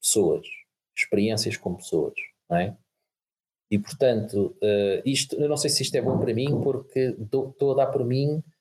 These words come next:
a demorar muito tempo a entregar relatórios e essas coisas.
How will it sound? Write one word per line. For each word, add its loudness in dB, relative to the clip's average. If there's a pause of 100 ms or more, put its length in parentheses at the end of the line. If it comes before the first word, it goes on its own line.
(400)
a 6
demorar 2
muito 0
tempo -2
a 0
entregar 0
relatórios 2
e 0
essas -2
coisas. -2